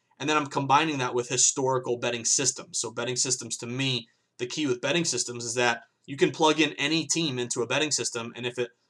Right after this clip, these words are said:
uh, has a big sample size over time and has proven to be successful, um, you can combine the past with the present, and that's the key with a betting system because, uh, we, we know in hockey this year, you know, home favorites have done well. Okay, well, if the line's moving to the home favorite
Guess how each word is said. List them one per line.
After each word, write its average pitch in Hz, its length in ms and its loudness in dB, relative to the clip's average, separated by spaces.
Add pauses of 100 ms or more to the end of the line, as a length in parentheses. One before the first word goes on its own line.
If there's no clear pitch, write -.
(120)
uh, 117 180 4
has 135 260 2
a 135 60 0
big 139 160 0
sample 135 320 0
size 151 320 4
over 123 240 0
time 131 220 0
and 147 100 -2
has 113 120 -6
proven 135 340 -4
to 131 60 -6
be 123 100 -4
successful, 170 640 2 (320)
um, 120 380 2
you 131 80 -10
can 139 140 -4
combine 131 260 0
the 123 80 -4
past 147 300 2
with 135 80 -8
the 127 80 -8
present, 165 460 2
and 120 100 -12
that's 151 200 -6
the 156 80 -4
key 170 220 -4
with 151 160 -2
a 127 80 -2
betting 131 260 -2
system 113 320 -4
because, 113 320 -4 (320)
uh, 117 260 4 (120)
we, 135 140 -4
we 135 180 -4
know 143 180 6
in 139 60 4
hockey 156 260 8
this 120 200 2
year, 117 240 2 (200)
you 117 80 -10
know, 131 320 0
home 123 260 -4
favorites 123 320 0
have 131 100 -2
done 139 180 2
well. 143 300 4
Okay, 139 280 0
well, 117 160 0
if - 60 -10
the 120 80 -8
line's 127 220 -2
moving 214 200 4
to 202 60 4
the 151 60 6
home 131 180 0
favorite 120 400 0